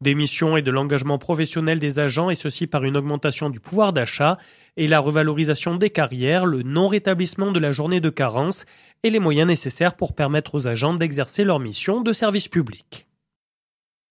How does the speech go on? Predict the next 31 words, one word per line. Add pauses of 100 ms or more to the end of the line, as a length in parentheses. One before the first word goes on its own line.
(400)
On
reste
à
parler
de
syndicats
avec,
dans
un
communiqué,
la
F
S
U
de
la
Lozère
dit
apprendre
avec
stupéfaction
le
projet
de
fermeture
du
point
d'accueil
massif
à
Mende.